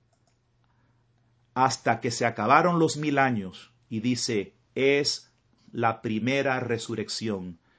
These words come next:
Es decir, la primera resurrección es la vida de los santos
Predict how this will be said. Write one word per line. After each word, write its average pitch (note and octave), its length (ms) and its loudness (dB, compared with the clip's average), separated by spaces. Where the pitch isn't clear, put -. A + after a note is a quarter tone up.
Es G#2 160 -6
decir, C3 380 2
la A2 200 0
primera C3+ 420 2
resurrección D#3 920 0
es D3+ 500 2
la A#2 220 0
vida F#3+ 500 4
de F#3 80 4
los E3+ 180 2
santos G#3+ 1040 4